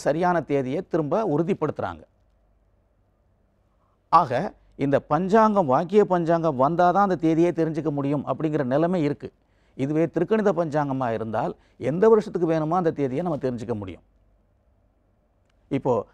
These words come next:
ரெண்டாயிரத்தி இருபத்தி மூணுக்குள்ள தீபாவளி தேதி, தைப்பூச தேதியை மலேசிய இந்து சங்கம்,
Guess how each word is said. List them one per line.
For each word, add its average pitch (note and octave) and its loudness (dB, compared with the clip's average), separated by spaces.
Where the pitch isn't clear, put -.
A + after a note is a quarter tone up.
ரெண்டாயிரத்தி D#3+ 4
இருபத்தி E3+ 2
மூணுக்குள்ள C3 -2
தீபாவளி D3+ 4
தேதி, B2 0
தைப்பூச C#3+ 0
தேதியை A#2 -2
மலேசிய C#3+ 0
இந்து D#3 -2
சங்கம், C#3 -4